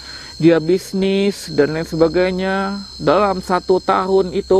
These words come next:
nggak sampai satu tahun katanya, dia bisa bikin rumah, dia bisa beli mobil, dia punya banyak, uh, bisnis. Jadi orang kaya. Jadi orang kaya,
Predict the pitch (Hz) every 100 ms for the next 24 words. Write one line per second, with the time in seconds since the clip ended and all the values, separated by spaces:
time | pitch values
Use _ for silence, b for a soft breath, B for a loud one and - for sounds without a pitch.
0 | 175 165 208 - 220 185 175 170 165 170
1 | - 143 151 180 151 143 143 160 180 B
2 | B B B B B B - - - 180
3 | 143 139 160 165 147 131 - 139 135 127
4 | - 135 139 170 175 165 160 160 160 151
5 | 131 139 135 131 131 156 135 135 135 131
6 | 139 160 170 143 170 175 165 131 139 139
7 | - 143 147 147 143 135 143 147 147 -
8 | - - - 143 143 143 139 139 - -
9 | - 156 170 202 208 214 220 - - -
10 | - B B B B B B B - -
11 | - - - - - - - - 160 208
12 | 233 247 185 202 - - B B B B
13 | B B - - - - - - - -
14 | - - 170 151 160 151 143 - 143 143
15 | 139 139 139